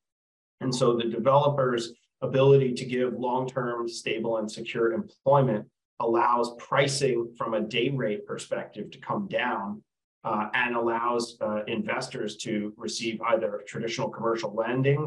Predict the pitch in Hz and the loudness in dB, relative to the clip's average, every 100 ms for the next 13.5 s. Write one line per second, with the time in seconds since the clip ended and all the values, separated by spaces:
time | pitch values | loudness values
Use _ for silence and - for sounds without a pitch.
0 | 135 120 117 113 107 - 110 104 92 - | -4 -2 2 2 0 -4 -4 -4 -4 -4
1 | 98 - - 104 - - _ _ _ _ | -10 -10 -12 -8 -8 -10 _ _ _ _
2 | 113 110 107 127 123 131 127 135 131 - | -2 -2 2 2 4 4 4 2 0 -2
3 | 127 - 170 - - 131 120 - 131 135 | -4 2 2 2 2 0 0 2 2 2
4 | 127 95 - 113 - 82 _ _ _ _ | -2 -6 -8 -10 -10 -12 _ _ _ _
5 | 113 107 107 110 - - 131 127 - - | -4 -2 -4 -6 -14 0 2 2 -8 -4
6 | 131 123 131 - 143 135 - - 123 123 | -2 0 -2 4 6 6 2 -2 -2 0
7 | 123 117 113 113 107 117 110 110 104 110 | 0 -2 -4 -4 -4 -2 -2 0 0 0
8 | 107 104 - 113 107 107 101 98 92 92 | -2 -4 -2 0 -2 -2 -4 -4 -8 -8
9 | - _ _ - 151 139 151 123 123 123 | -10 _ _ -4 2 2 2 0 2 0
10 | 123 117 110 - 113 107 110 - 110 113 | 2 0 0 -4 -4 0 -2 -2 -4 -2
11 | - - 113 123 120 110 - 113 107 113 | -4 -6 -2 2 4 2 -2 -4 -2 -2
12 | 107 101 98 - - 113 104 98 92 95 | -4 -6 -10 -8 -8 -6 -6 -6 -8 -10
13 | 95 - - 98 87 | -8 -10 -10 -10 -10